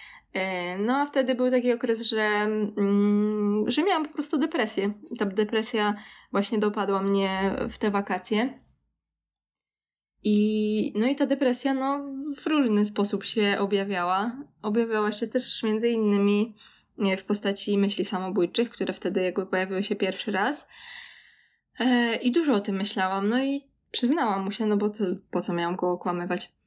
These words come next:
Wiedziałam, że jakby, mm, nie może mi, nie wiem, wiecie, no nie da mi kary za to, tylko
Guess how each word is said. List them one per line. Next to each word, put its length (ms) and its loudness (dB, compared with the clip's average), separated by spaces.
Wiedziałam, 380 0
że 100 -2
jakby, 320 -2
mm, 360 -4
nie 200 2
może 280 2
mi, 240 -2
nie 160 2
wiem, 260 0
wiecie, 300 -2
no 320 -6
nie 140 2
da 120 -4
mi 120 -4
kary 300 -4
za 160 -4
to, 160 -4
tylko 480 -2